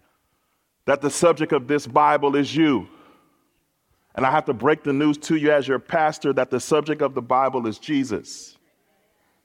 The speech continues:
Now, you should, as we talked about earlier, come to this book to find,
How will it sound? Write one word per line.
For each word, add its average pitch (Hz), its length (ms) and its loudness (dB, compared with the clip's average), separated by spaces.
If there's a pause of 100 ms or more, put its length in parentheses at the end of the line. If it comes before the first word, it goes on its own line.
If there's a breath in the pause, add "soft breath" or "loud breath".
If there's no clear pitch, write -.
(1300 soft breath)
Now, 170 220 6
you 185 160 2
should, 220 580 6 (200)
as 113 200 -4
we 147 80 -2
talked 165 260 2
about 190 240 4
earlier, 196 360 4
come 202 300 2
to 214 140 -2
this 185 260 2
book 185 500 2 (800 soft breath)
to 170 120 2
find, 190 640 2